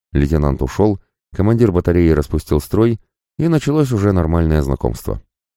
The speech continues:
Сначала командир лично со мной пообщался. Представился сам — Лейтенант Бестужев, детдомовский, учился в Горьком, стрелково-пулемётный факультет. Воюет с начала июля, выходил из окружения под Могилёвом.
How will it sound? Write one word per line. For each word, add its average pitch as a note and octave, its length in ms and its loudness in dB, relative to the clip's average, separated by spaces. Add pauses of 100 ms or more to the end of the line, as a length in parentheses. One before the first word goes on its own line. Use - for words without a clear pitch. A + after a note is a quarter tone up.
(340)
Сначала E2 480 0
командир D#2 460 0
лично E2+ 320 -2
со D#2 140 -4
мной D2+ 180 0
пообщался. - 640 -6 (440)
Представился B2+ 580 -2
сам — C2+ 320 -2 (520)
Лейтенант F2 500 0
Бестужев, D2+ 680 -4
детдомовский, D2+ 800 0 (180)
учился G#2 400 -2
в C#2+ 60 -4
Горьком, C#2 440 -2 (300)
стрелково-пулемётный G2 920 0
факультет. C2+ 540 -2 (340)
Воюет A2 480 2
с - 80 -18
начала G2 400 0
июля, D2 640 0
выходил F#2 460 0
из F2 80 0
окружения E2+ 500 0
под D2 140 -6
Могилёвом. C2+ 600 0